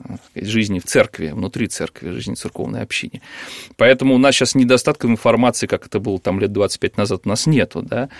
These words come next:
В конце концов, э, и если брать большие города,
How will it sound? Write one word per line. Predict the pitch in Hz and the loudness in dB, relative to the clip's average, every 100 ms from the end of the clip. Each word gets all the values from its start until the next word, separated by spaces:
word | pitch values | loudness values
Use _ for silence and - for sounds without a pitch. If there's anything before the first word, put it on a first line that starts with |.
| - - - - - | -20 -20 -20 -20 -4
В | - | 0
конце | 110 120 | 2 2
концов, | 117 110 107 - | 2 0 -2 -4
э, | 104 95 92 92 - | -2 0 0 -2 -2
и | 127 107 98 76 - - | 0 2 0 -4 -10 -4
если | 110 104 107 | -2 -2 0
брать | 107 104 | 0 2
большие | 107 107 - 147 | 2 2 0 0
города, | 127 117 107 101 90 - | 2 2 2 0 -2 -4